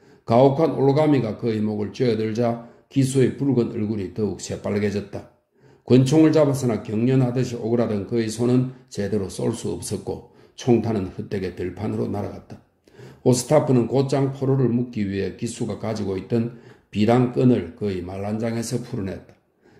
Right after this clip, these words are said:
그 끈으로 그의 손과 발을 묶어서 한쪽 끝을 자기 말한장에 비끄러맸다. 그 다음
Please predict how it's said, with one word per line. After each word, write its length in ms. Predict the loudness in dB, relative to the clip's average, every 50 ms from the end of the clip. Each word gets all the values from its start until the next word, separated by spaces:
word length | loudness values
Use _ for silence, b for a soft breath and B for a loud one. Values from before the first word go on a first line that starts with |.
| b b
그 240 | 4 6 6 6 6
끈으로 400 | 4 4 4 4 4 2 -2 -4
그의 220 | -6 -4 -4 -4
손과 460 | -6 -6 -6 -4 -4 -4 -4 -6 -6 -6
발을 280 | -6 -4 -2 0 2
묶어서 580 | 2 0 0 0 -4 -4 0 0 0 0 -2 B B B B B
한쪽 440 | 0 2 4 4 4 2 0 0 -2
끝을 380 | -4 -4 -2 -2 -2 -2 -2
자기 260 | -4 -6 -6 -4 -4
말한장에 600 | -4 -4 -6 -6 -6 -6 -6 -4 -4 -4 -4 -6
비끄러맸다. 600 | -8 -10 -6 -2 -2 0 0 0 0 -2 -6 -8 -14 -20 _ _ _ _ _ _ _ _ _ _ _ _ _ _
그 120 | 0 4
다음 300 | 4 6 4 4 2